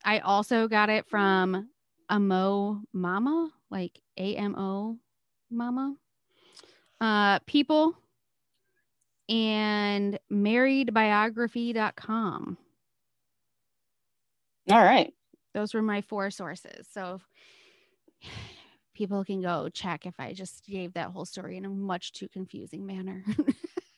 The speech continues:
Speaker 1: So if you like what you heard today, please rate, review, subscribe.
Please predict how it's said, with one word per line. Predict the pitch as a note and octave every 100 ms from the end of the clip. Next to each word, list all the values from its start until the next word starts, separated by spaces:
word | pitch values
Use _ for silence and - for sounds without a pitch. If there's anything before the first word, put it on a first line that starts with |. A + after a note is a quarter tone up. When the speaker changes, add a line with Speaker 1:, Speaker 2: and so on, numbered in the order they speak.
| - - G#4+ - - - - _ _ _ _ _ _ _ _ _ _ _ _ _ _ _ _ _ _ _ _ _ _ _ _ _ C#5+ C#5+ C5+ C5 _ _ _ _ - A4 A4 _ _ _ -
Speaker 1:
So | G4+
if | F#4+ E4+
you | F#4
like | F4+ F#4+
what | G4+
you | F#4+
heard | F4+ F4+ -
today, | E4 F4 E4 E4 E4 D4
please | D#4+ D#4 C4
rate, | D#4 D#4 -
review, | D4 C4 C#4 C#4 C4+ C4+ C4+ _ _ _ _
subscribe. | - F#3+ - C4 B3+ B3+ B3 A#3+